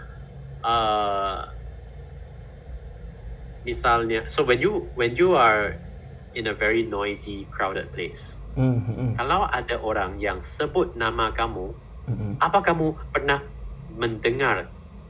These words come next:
Speaker 1: ya, sebutan nama kamu, wala-, meskipun di tempat yang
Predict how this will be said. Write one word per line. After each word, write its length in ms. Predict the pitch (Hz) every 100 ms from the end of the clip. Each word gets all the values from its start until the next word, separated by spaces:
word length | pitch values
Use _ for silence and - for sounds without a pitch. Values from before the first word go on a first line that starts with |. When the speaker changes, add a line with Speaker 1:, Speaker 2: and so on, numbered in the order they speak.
| - - - - - - -
Speaker 1:
ya, 160 | 139
sebutan 580 | 139 - - 120 120 120
nama 260 | 113 110 107
kamu, 440 | 123 123 101 117
wala-, 480 | 110 113 127 131 143
meskipun 680 | - 131 - 202 - 139 135
di 180 | 120 117
tempat 400 | 123 131 139 -
yang 160 | -